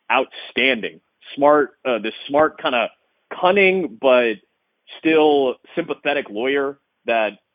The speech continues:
you know, is trying to do what she can for Scarlett Johansson's character. Her playing off of Ray Liotta in the courtroom scene is so great. I, I was,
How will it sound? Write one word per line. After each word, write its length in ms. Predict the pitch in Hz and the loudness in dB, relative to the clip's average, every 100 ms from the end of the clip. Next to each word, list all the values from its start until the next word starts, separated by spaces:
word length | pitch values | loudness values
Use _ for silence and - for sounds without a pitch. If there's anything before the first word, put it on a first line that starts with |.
| _ - | _ -14
you 100 | 117 | -10
know, 80 | 101 | -10
is 60 | - | -6
trying 180 | 135 | -6
to 40 | 135 | -4
do 140 | 123 | -6
what 100 | 135 | -8
she 120 | - 117 | -10 -10
can 280 | 131 127 | -8 -8
for 100 | 135 | -8
Scarlett 340 | 123 127 127 120 | -6 -2 -2 -2
Johansson's 420 | 104 123 127 123 | -4 -4 -6 -8
character. 440 | 131 123 120 123 | -4 -4 -2 -4
Her 180 | 120 131 | -2 -2
playing 300 | - 127 135 | -4 -2 0
off 180 | 131 131 | 0 0
of 60 | - | -4
Ray 220 | 107 123 | -2 -2
Liotta 520 | 127 107 123 127 135 | -2 -2 0 2 2
in 60 | 113 | 0
the 60 | 92 | -4
courtroom 460 | - 147 127 123 - | -4 -4 -4 -10 -8
scene 160 | 135 113 | -8 -8
is 80 | - - | -12 -4
so 220 | 165 151 | 0 2
great. 400 | 131 107 117 120 | 0 -2 0 0
I, 160 | 104 113 | 0 0
I 160 | 104 | 2
was, 120 | 120 | 0